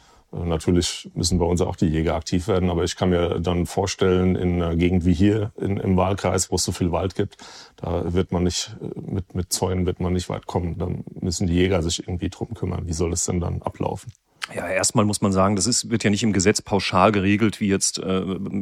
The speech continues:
Speaker 2: zu bejagen ist und was da am Ende für die Jäger, äh, im Hochsitz, äh, zu entscheiden ist, sondern das wird ja vor Ort mit den Waldbesitzern, äh, besprochen. Also die Jäger besprechen sich im Wesentlichen mit den Waldbesitzern, stellen Pläne auf, Abschusspläne und versuchen dann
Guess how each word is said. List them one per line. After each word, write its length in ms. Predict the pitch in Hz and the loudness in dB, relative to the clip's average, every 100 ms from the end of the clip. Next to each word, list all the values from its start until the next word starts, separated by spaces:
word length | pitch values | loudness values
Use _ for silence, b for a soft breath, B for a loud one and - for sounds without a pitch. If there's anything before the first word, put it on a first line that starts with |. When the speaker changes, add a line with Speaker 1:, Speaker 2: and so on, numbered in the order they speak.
| 95 95 | -4 -6
Speaker 2:
zu 160 | - 107 | -4 -2
bejagen 460 | 95 87 95 120 120 | 2 6 6 6 4
ist 180 | 113 | 2
und 80 | 110 | 2
was 140 | 107 - | 2 4
da 100 | 98 | 2
am 140 | 104 | 2
Ende 160 | 107 95 | 0 -2
für 100 | 98 | -2
die 80 | |
Jäger, 320 | 90 98 104 95 B B B B B - | 2 4 4 2 B B B B B 0
äh, 260 | 101 101 | 2 4
im 120 | 113 98 | 4 6
Hochsitz, 520 | 120 - 110 - - | 6 6 4 2 0
äh, 120 | 113 - | -4 -2
zu 160 | - 131 | 0 0
entscheiden 440 | - 104 98 131 | 4 8 8 6
ist, 140 | 117 | 4
sondern 220 | - 107 107 | 6 6 8
das 180 | 120 | 8
wird 140 | 127 120 | 6 6
ja 100 | 117 | 6
vor 200 | - 107 | 6 8
Ort 260 | 98 104 | 8 8
mit 80 | 113 | 6
den 120 | 107 | 6
Waldbesitzern, 760 | 90 123 - 104 95 - 87 85 - | 8 8 6 2 2 0 0 -4 -8
äh, 140 | 98 90 | -6 -4
besprochen. 480 | 98 - 87 98 | -4 -2 -2 0
Also 200 | 87 98 | 0 0
die 120 | 98 92 | 2 8
Jäger 460 | 92 123 127 123 B B B B - | 10 12 10 8 B B B B -2
besprechen 440 | - - 104 117 | 2 4 6 6
sich 120 | 101 | 4
im 80 | 107 | 8
Wesentlichen 460 | 101 107 104 101 104 | 8 8 4 4 4
mit 100 | 95 | 4
den 120 | 95 | 6
Waldbesitzern, 720 | 95 123 113 120 - 120 117 | 6 6 2 2 4 6 6
stellen 300 | - 101 101 | 6 4 4
Pläne 360 | 95 101 117 117 | 4 2 4 2
auf, 340 | 113 117 - | 2 2 0
Abschusspläne 640 | 107 - 117 - 110 110 | -6 -4 -6 -2 0 0
und 120 | 104 - | 0 -2
versuchen 340 | 104 104 107 | -2 -2 2
dann 260 | 92 107 | 4 4